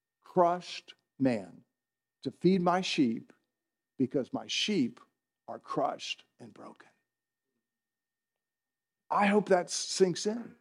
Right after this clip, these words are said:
I've been s-, talking a lot and thinking a lot about the prodigal son story lately. You don't, you don't want the older brother to be your shepherd.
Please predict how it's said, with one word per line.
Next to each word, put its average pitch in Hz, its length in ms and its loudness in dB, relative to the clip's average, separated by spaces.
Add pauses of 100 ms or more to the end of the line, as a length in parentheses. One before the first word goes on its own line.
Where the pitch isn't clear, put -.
(540)
I've 165 120 4
been 170 180 4
s-, 143 120 -6 (220)
talking 165 320 2
a 151 80 4
lot 165 300 6
and 120 300 -10 (120)
thinking 160 240 0
a 151 40 6
lot 156 200 6
about 147 260 4
the 135 80 -4
prodigal 156 480 2
son 170 280 0
story 120 300 0
lately. 123 360 -4 (420)
You 220 160 12
don't, 330 240 2
you 233 160 2
don't 262 220 4
want 240 240 4
the 175 120 2
older 175 300 8
brother 147 380 4
to 131 100 -8
be 127 140 2
your 123 180 0
shepherd. 135 400 -4